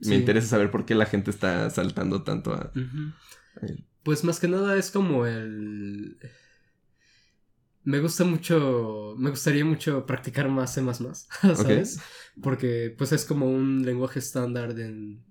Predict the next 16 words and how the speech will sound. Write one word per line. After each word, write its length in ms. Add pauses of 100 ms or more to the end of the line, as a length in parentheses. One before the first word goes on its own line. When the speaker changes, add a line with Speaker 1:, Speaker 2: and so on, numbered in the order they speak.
Speaker 2:
la 100
industria 320
de 60
los 100
videojuegos. 540
Speaker 1:
Claro. 280 (760)
Speaker 2:
Y, 800 (520)
mm, 920 (880)
pues, 600 (600)
he 120
visto 280
muchos 380
proyectos 540
que 100
me 240
gustan, 680